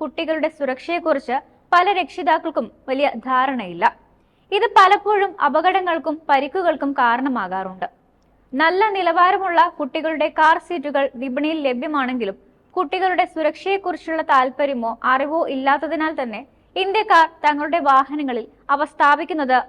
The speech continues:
വളരെ കുറവാണ്. കുട്ടികളടക്കമുള്ള യാത്രക്കാർ വാഹനത്തിൽ പോകുമ്പോൾ നിർബന്ധമായും പാലിക്കേണ്ട ചില കാര്യങ്ങളുണ്ട്. ചെറിയ കുട്ടികൾക്ക് ബൈക്കിലാണെങ്കിലും കാറിലായാലും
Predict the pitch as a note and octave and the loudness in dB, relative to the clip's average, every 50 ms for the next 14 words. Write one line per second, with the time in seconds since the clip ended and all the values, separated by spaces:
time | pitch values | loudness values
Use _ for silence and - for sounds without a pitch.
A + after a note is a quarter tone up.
0 | A3+ C4 B3+ C4+ C4+ C#4+ C#4 - _ - - B3 A#3 A#3+ A#3 G3+ E3+ F3 G#3 - | -2 -2 0 0 2 0 -2 -2 _ -6 -4 -2 -2 0 -2 -2 -4 -4 -8 -10
1 | - _ _ _ _ _ _ _ _ _ _ _ _ _ _ _ _ - - F#4+ | -10 _ _ _ _ _ _ _ _ _ _ _ _ _ _ _ _ -4 -2 -2
2 | D#4 - G#4+ A4 A#4+ A#4+ A#4 A4+ A#4 A4+ G#4+ A4 G#4 G4+ G#4+ G4+ F#4+ F4+ F4+ F4+ | 0 2 2 2 4 4 4 2 0 0 0 0 2 2 4 4 4 4 4 2
3 | F#4+ F#4+ F#4+ G4 F4 F4 E4+ - - A#3+ C4+ C#4+ D4 D4+ C#4+ D4 E4+ E4 E4+ F4+ | 0 -2 2 4 4 4 4 2 -4 0 4 4 4 4 4 0 -6 -6 -4 -6
4 | E4+ D4 D#4+ D#4 D#4 D4 D#4 C#4+ C#4 D4+ D4 C#4 C#4 - B3 C4 C4+ C#4 B3 C#4 | -4 0 0 0 0 0 -2 -2 0 0 0 0 -2 -4 -4 -4 -2 -2 -2 -4
5 | D4+ D#4+ E4 F4+ F4+ E4 D4+ D4+ D4 D4+ C#4+ D4+ C#4 C4+ C4+ C#4 - C#4 C4 B3+ | -4 -2 -2 -2 0 0 -2 -2 -2 -2 0 2 2 2 2 0 -2 -2 -4 -2
6 | A#3+ A#3+ A#3 - - - - C4+ C4+ - - _ - C4 A#3+ A3 A3+ A#3 B3+ A#3 | 0 -2 -2 -2 -4 -10 -4 -2 -2 -2 -2 _ -4 0 0 0 0 0 -2 -4
7 | A3 F#3+ F3+ F3+ - - - - _ _ _ _ _ _ _ _ _ _ _ _ | -4 -6 -8 -4 -2 -4 -4 -4 _ _ _ _ _ _ _ _ _ _ _ _
8 | _ - G4 G4 G4 G4+ G#4+ A4+ G#4+ G#4 D#4+ - G4+ F4+ G4 F#4+ - F#4+ G4+ - | _ 0 2 2 4 4 2 2 2 0 0 0 -2 -2 -2 -2 2 2 2 2
9 | - A#3+ A#3 C#4 C#4+ D4 D4 - G4 F#4+ F#4+ F4 E4+ F4 E4 D#4+ E4 D#4 D#4+ D#4+ | 2 2 2 4 4 2 0 -2 0 0 2 2 0 -2 -2 -4 -2 -2 -2 -2
10 | D#4 - - C#4 C4+ C4 C4+ D4+ F4+ F#4 F4+ E4+ D#4 D4+ D4 C#4+ C#4+ C#4+ D4 | -4 -2 2 2 4 4 4 2 0 0 0 2 2 2 0 -2 -2 -2 -4